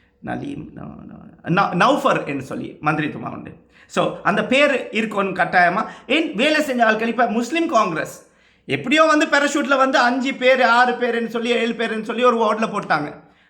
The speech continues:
அதோட போலையால வந்தாங்களாம், வேற ஆள வந்தாங்களாம், ஒவ்வொரு சின்னத்துல வந்து அந்த வார்டுல மட்டும் ஒன்பதோ பதினோரு பேர் வந்து ஓட்டை பிரிச்சுட்டாங்க. ஒரு வார்டுல ஒரு, ஒரு கேண்டிடேட், ஒரு லிஸ்ட்ல ஆள். அப்படி போட்டீங்கன்னா ஒரு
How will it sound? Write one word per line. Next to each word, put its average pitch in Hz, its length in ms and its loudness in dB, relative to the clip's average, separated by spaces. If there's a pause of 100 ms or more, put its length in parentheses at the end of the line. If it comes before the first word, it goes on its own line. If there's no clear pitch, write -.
அதோட 202 380 2
போலையால 220 420 4 (120)
வந்தாங்களாம், 190 520 2
வேற 220 240 2
ஆள 185 280 4
வந்தாங்களாம், 170 380 -2
ஒவ்வொரு 247 280 4
சின்னத்துல 240 460 0
வந்து 233 480 -2 (360)
அந்த 311 380 4
வார்டுல 233 440 2
மட்டும் 285 460 -4 (300)
ஒன்பதோ 294 720 2
பதினோரு 277 600 2
பேர் 247 280 2
வந்து 233 340 0
ஓட்டை 247 300 0
பிரிச்சுட்டாங்க. - 680 -12 (1200)
ஒரு 339 380 4
வார்டுல 233 600 4 (180)
ஒரு, 285 380 4
ஒரு 220 200 2
கேண்டிடேட், 254 580 4 (200)
ஒரு 226 180 -2
லிஸ்ட்ல 226 340 0
ஆள். 120 180 0 (220)
அப்படி 269 280 2
போட்டீங்கன்னா 233 460 2
ஒரு 269 260 0